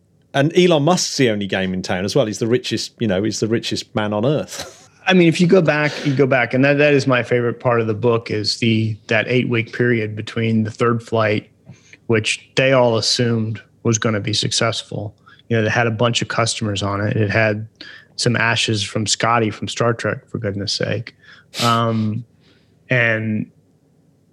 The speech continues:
Speaker 2: Bob Reagan, who was the vice president of manufacturing at the time, this machinist told me that, you know, they had brought, like, a ice block into the factory in California that they just moved into, and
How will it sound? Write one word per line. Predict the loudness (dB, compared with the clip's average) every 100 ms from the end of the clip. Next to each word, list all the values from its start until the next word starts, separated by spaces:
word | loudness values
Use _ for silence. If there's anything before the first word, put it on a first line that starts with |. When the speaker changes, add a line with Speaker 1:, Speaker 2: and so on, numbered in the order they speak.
| _ _ -6
Speaker 2:
Bob | -2 2 2 2
Reagan, | 2 2 0 -2
who | 0 2
was | 2 0
the | 0
vice | 0 0
president | 0 0 0 0
of |
manufacturing | 0 -2 -2 -2 -2 -2 -4
at | -2
the | -4
time, | -2 0 2 0 -2 -10 -20 _ -2
this | 0 0
machinist | -2 2 2 2 0 0
told | -2 0
me | 2
that, | 2 0 -4 -18 -20 -12 -4
you |
know, | 0
they | 0
had | 0
brought, | 0 0 0
like, | -6 -2
a | -4 -2 -6 -6 -4
ice | -2 -2 -8 -12 _ _ 0
block | 2 2 0 -4
into | -6 -2 -2
the | 0 -4
factory | -2 -2 -2 -2 -2 -2
in | -4
California | -4 -4 -4 -4 -4 -2
that | -2
they | -2 -2
just | -2 -2
moved | -2 -2
into, | -2 -4 -2 -2 -2
and | -6 -8